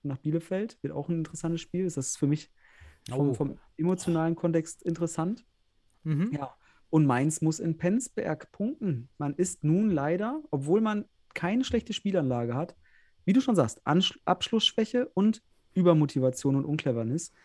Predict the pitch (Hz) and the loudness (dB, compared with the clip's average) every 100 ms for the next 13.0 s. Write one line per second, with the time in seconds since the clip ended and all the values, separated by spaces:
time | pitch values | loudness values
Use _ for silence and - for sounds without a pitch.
0 | _ _ 160 220 233 - 220 - - 233 | _ _ 0 0 0 -2 -6 -6 -4 0
1 | 214 208 - 180 180 165 165 160 165 - | 0 -2 -2 0 0 0 2 0 -2 -6
2 | - 175 185 165 - 165 175 156 147 156 | -6 -6 -6 -10 -4 -2 0 0 2 4
3 | 131 139 196 - _ _ _ _ _ _ | 2 0 -4 -8 _ _ _ _ _ _
4 | - 139 139 139 - 143 160 180 160 156 | -4 -2 0 -2 -2 0 0 2 2 2
5 | 165 147 143 147 151 147 - 120 - 165 | 2 2 0 -2 -4 -4 -4 -4 -2 -4
6 | 269 - _ _ _ _ - - 139 139 | -4 -10 _ _ _ _ -16 -4 2 2
7 | 131 - 143 147 147 139 127 175 175 - | 2 0 0 0 -2 -2 0 0 0 0
8 | 156 151 143 135 139 135 131 160 240 - | -2 -2 -4 0 -2 -2 -4 -2 -4 -6
9 | - _ _ _ - - - - - _ | -20 _ _ _ -20 -20 -20 -20 -20 _
10 | _ _ _ 170 151 - 151 151 135 139 | _ _ _ -2 -2 -4 -2 2 4 4
11 | - 131 - 135 160 151 143 - 131 139 | 2 -2 -2 -2 0 0 -2 -8 -6 -4
12 | 143 - - - 208 202 - 127 113 101 | -4 -6 -10 -2 0 0 0 0 0 -4